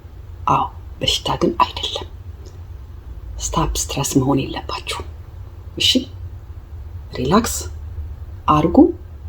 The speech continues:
ውሃ ጠጡ፣ ተጠቀሙበት። በሚቀጥለው ደግሞ ቆንጆ ትሪትመንት ይዤላችሁ እስከምመጣ ድረስ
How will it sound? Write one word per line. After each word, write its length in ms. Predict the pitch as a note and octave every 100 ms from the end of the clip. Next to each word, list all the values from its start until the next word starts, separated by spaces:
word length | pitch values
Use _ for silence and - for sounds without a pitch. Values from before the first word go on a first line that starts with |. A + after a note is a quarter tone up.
| - -
ውሃ 180 | D3 G#3 A#3
ጠጡ፣ 240 | G3+ - A#3 B3 - - - - -
ተጠቀሙበት። 760 | - - - - - - - - - - -
በሚቀጥለው 640 | C3 C3 F#3 G3 - D3 C#3
ደግሞ 200 | C#3+ C#3+
ቆንጆ 200 | - G#3+ -
ትሪትመንት 460 | - - - - -
ይዤላችሁ 440 | - G3 C4+ -
እስከምመጣ 500 | - - D3 B2 - -
ድረስ 260 | - -